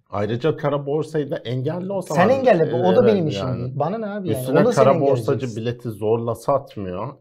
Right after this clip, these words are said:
Speaker 1: E, fa-, fahiş buluyorsa fiyat almayacak. Ya senelerdir ben maça ilk gitmeye başladığımda yıl herhalde kaçsa,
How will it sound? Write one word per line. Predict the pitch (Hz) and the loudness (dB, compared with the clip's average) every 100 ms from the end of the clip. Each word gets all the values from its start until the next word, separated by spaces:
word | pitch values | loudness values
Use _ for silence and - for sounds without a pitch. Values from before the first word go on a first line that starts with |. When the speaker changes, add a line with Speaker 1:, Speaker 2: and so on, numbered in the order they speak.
| _ _ _ | _ _ _
Speaker 1:
E, | 104 90 60 90 101 101 | -10 -10 -12 -16 -16 -16
fa-, | - - 110 - | -16 -14 -16 -8
fahiş | - 117 135 - | 0 2 0 -6
buluyorsa | 92 82 - | -10 -10 -12
fiyat | 87 92 - | -10 -10 -6
almayacak. | 127 135 127 110 - 92 - | -4 -4 -4 -6 -4 -6 -4
Ya | 101 104 98 - | -2 -2 -4 -12
senelerdir | - 120 131 156 160 127 101 87 | -12 -4 0 0 0 -4 -10 -8
ben | 101 117 123 - _ _ _ _ _ - | -4 -4 -6 -14 _ _ _ _ _ -4
maça | 110 - | -2 0
ilk | 143 127 | -2 -4
gitmeye | 113 117 110 | -8 -6 -4
başladığımda | 110 107 - 101 110 110 101 107 90 - | -4 -6 -8 -6 -6 -6 -4 -4 -4 -8
yıl | 98 107 | -10 -8
herhalde | 101 110 107 101 92 92 85 - _ _ _ _ _ | -6 -4 -4 -4 -6 -8 -10 -12 _ _ _ _ _
kaçsa, | - 139 131 - - 104 226 | 2 2 2 -4 -6 -6 -6